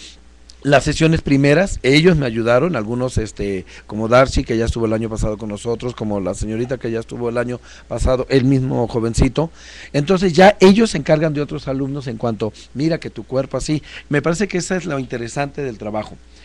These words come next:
que no todo sea de aquí, que el alumno vea lo que está aprendiendo, como ellos que ya estuvieron el año pasado, les pude dar equipos para que prepararan a los otros niños.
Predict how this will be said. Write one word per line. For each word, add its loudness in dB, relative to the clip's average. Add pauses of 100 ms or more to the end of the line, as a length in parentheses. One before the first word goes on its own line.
(580)
que 0
no 0
todo 2
sea 0
de 0
aquí, -2 (300)
que -2
el 2
alumno 4
vea 2 (320)
lo -4
que -8
está -4
aprendiendo, -2
como -2
ellos 2
que -8
ya 0
estuvieron -2
el -2
año -2
pasado, -2 (240)
les -4
pude -2
dar 0
equipos -4
para -6
que -8 (560)
prepararan 0
a -4
los -12
otros -12
niños. -10